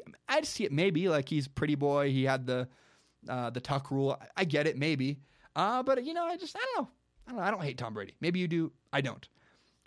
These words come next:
Uh, this is a long thread. I'm gonna, I'm gonna post it. Uh, I'm trying to post, hopefully I'll post all the quotes in this video. Uh, this is a long thread, and I'm not gonna read it, um, but I wanna comment on it because the gist of it is that,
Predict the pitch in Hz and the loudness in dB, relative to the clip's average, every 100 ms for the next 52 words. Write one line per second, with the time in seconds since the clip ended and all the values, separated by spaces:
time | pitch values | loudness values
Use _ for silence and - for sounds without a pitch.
0 | - 175 175 170 202 240 185 175 165 151 | 0 4 4 2 2 4 4 4 2 0
1 | - 151 113 120 135 127 123 - - 151 | 0 0 0 -2 -2 -2 -6 -8 -4 -2
2 | 143 151 147 139 135 - _ - 127 131 | 0 2 0 0 -2 -4 _ -8 -6 -2
3 | - 175 147 147 135 120 220 233 233 190 | 2 2 4 0 0 4 4 4 4 4
4 | 165 151 - 135 139 135 - 131 123 - | 4 2 2 0 0 -2 -2 -2 -2 -4
5 | 123 117 139 127 123 - - - - - | -4 -4 -2 -2 -4 -10 -20 -20 -12 -2
6 | 151 185 208 185 143 160 175 175 147 - | 0 0 2 2 4 4 4 2 0 -2
7 | 135 135 131 131 - 131 131 151 139 143 | -2 0 -2 -4 -4 -2 0 0 0 -2
8 | 135 131 127 123 - - _ _ _ - | 0 0 -2 -4 -8 -20 _ _ _ -4
9 | 135 131 147 170 175 156 170 170 139 131 | 0 2 4 4 2 0 0 2 2 0
10 | 120 131 135 127 127 208 220 170 139 127 | -2 0 0 0 0 2 2 2 2 0
11 | 123 123 123 | -2 -2 -4